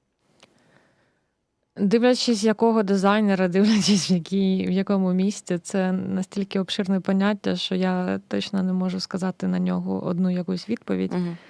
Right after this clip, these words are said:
Speaker 1: Але загалом, е, якщо є жага, то вивчитись на це можна досить швидко.
Speaker 2: І ви казали про те, що зараз, е, протезистів уже, е,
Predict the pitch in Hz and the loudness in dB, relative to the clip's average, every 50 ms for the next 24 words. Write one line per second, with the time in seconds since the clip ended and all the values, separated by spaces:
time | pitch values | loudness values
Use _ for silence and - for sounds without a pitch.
0 | - - - - _ _ _ - 208 208 208 208 208 202 180 208 208 196 208 196 | -20 -20 -20 -20 _ _ _ -2 0 2 2 2 2 2 0 0 0 0 0 2
1 | 202 202 202 208 208 214 - _ - 185 190 185 185 185 185 185 185 185 185 185 | 2 2 2 2 0 -2 -4 _ -6 -2 -2 0 0 0 0 0 0 -2 -2 -4
2 | - _ _ _ _ _ _ _ _ _ _ _ _ _ _ _ _ _ _ _ | -8 _ _ _ _ _ _ _ _ _ _ _ _ _ _ _ _ _ _ _
3 | _ _ _ _ _ _ _ _ _ - - 196 196 196 - - - 226 214 208 | _ _ _ _ _ _ _ _ _ -6 -2 -2 -2 0 -2 0 2 2 4 4
4 | 208 202 196 - - - - 196 180 180 202 196 196 190 190 185 - - - _ | 4 2 0 -2 -2 -2 0 0 2 4 4 4 4 4 2 2 0 -4 -8 _
5 | _ _ _ _ _ _ _ _ _ _ _ _ _ _ _ _ _ - 180 185 | _ _ _ _ _ _ _ _ _ _ _ _ _ _ _ _ _ -6 0 0
6 | 202 190 190 202 208 220 233 - - 202 196 196 196 190 190 190 190 185 185 190 | 2 2 2 2 2 0 -2 -2 0 0 2 2 2 2 2 2 0 0 0 -2
7 | - - 180 175 202 208 202 - - 214 - 196 190 - - 196 190 - - 202 | -4 -4 -2 -2 -2 -4 -2 -4 -6 -4 -2 -2 -2 0 -2 -2 -4 -2 -2 -2
8 | 202 202 202 208 196 196 196 190 190 196 190 175 190 190 185 190 185 - - 185 | -2 -2 -2 -2 -2 -2 0 2 2 0 0 0 -2 -2 0 -2 -2 -4 -6 -8
9 | - - - 180 170 - - - 190 170 - _ _ _ _ _ _ _ _ - | -8 -8 -8 -10 -10 -10 -10 -12 -12 -12 -12 _ _ _ _ _ _ _ _ -20
10 | - - - - - - - 202 185 196 190 - 190 185 180 175 170 170 170 - | -20 -18 -18 -18 -16 -6 -2 0 0 0 0 0 0 2 2 2 2 0 -2 -4
11 | - - - 160 165 - - - 160 156 156 156 160 160 156 160 - - - - | -10 -6 -6 -6 -6 -4 -6 -4 -4 -2 -2 0 0 0 0 0 -2 -6 -6 -4
12 | - - - - 160 - - 160 160 196 233 247 - - 190 180 - - 165 165 | -4 -4 -4 -4 -4 -4 -2 -2 0 0 -2 -2 -2 -2 -4 -4 -2 -4 -4 0
13 | 165 175 190 196 196 185 - | 0 2 4 4 4 2 0